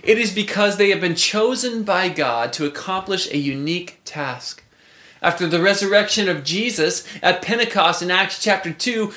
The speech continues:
we'll see that the Spirit of God has been poured out on not just one specific person, but on the entire church.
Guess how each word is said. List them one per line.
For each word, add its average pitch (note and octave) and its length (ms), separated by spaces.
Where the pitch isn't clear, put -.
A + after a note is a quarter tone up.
we'll G#3 160
see A#3+ 320
that G3 160
the F#3+ 80
Spirit B3 420
of F3 140
God G3 320
has F3 100
been F3+ 180
poured A#3 500
out G3+ 260
on G#3 280
not F#3+ 280
just G#3+ 240
one A3 280
specific G#3+ 560
person, F#3+ 380
but G#3 140
on G#3 180
the G#3 120
entire G#3+ 600
church. - 800